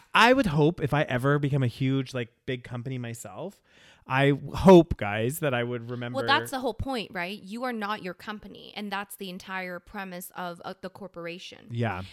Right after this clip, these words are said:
Speaker 2: And I think that's what dri-, drives people to, with, in the corporation, it drives people to do shady things
Speaker 1: And, like,
Speaker 2: because
Speaker 1: take extra
Speaker 2: ultimately,
Speaker 1: risks.
Speaker 2: exactly, because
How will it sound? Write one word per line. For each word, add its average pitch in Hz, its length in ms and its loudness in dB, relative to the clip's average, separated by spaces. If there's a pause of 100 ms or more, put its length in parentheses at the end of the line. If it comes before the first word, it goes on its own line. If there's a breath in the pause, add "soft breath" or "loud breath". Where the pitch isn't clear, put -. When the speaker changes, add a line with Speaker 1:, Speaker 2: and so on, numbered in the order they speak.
(100)
Speaker 2:
And 226 140 -6
I 220 80 -6
think 226 200 -12
that's 202 280 -6
what 202 140 -10
dri-, 180 320 -8 (120)
drives 196 460 -6
people 208 520 -10
to, 202 440 -8 (160)
with, 226 220 -8 (480 soft breath)
in 285 140 -4
the 294 80 -6
corporation, 190 840 -8
it 190 80 -14
drives 196 360 -6
people 208 280 -10
to 202 120 -12
do 196 600 -6
shady 175 400 -10
things 269 400 -4
Speaker 1:
And, 123 100 0
like, 120 120 0
Speaker 2:
because 117 100 -4
Speaker 1:
take 131 120 2
extra 262 140 2 (240)
Speaker 2:
ultimately, 185 360 -2
Speaker 1:
risks. - 260 -12 (120)
Speaker 2:
exactly, 240 380 -8
because 208 180 -14